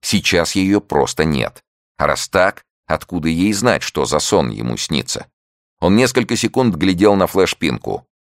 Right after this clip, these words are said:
потом поглядел на мертвеца, избегая его глаз, и понял, что решение уже принято. Это было несложно, как будто за него всё решил кто-то другой. Протянув руку к табличке, Кеша снял с неё иголку.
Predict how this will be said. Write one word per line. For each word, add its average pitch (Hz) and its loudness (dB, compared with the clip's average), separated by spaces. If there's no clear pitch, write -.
потом 113 2
поглядел 98 2
на 95 2
мертвеца, 90 0
избегая 69 -2
его 67 0
глаз, 65 0
и 87 -2
понял, 101 0
что - 0
решение 87 0
уже 78 -2
принято. 80 -2
Это 107 4
было 104 6
несложно, 95 0
как 82 0
будто 87 0
за 76 -2
него 85 4
всё 90 0
решил 80 2
кто-то 78 0
другой. 67 0
Протянув 98 2
руку 98 2
к - -16
табличке, 92 0
Кеша 85 0
снял 78 0
с - -8
неё 76 0
иголку. 71 -2